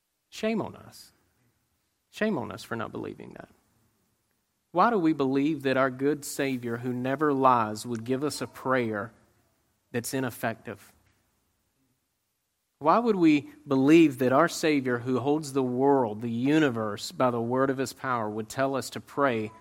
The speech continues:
that God's kingdom and his will be done on earth as it is in heaven, and then we go around thinking, "Well, this world's going to hell in a handbasket"?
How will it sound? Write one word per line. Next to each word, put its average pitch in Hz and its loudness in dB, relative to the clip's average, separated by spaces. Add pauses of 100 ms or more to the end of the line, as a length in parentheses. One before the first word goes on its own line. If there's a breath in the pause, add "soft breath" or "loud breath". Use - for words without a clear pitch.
that 123 -4
God's 135 0
kingdom 127 -4 (360 soft breath)
and 117 -8
his 117 -6
will 135 4
be 123 0
done 117 -2
on 117 -2
earth 120 -4
as 117 -4
it 117 -4
is 117 -6
in 113 -8
heaven, 117 -6
and 113 -6
then 113 -6
we 139 0
go 156 4
around 120 0
thinking, 123 -6 (300 soft breath)
"Well, 160 -2 (720)
this 160 -4
world's 123 0
going 117 -4
to 117 -4
hell 113 -2
in 117 -6
a 110 -6
handbasket"? 117 -4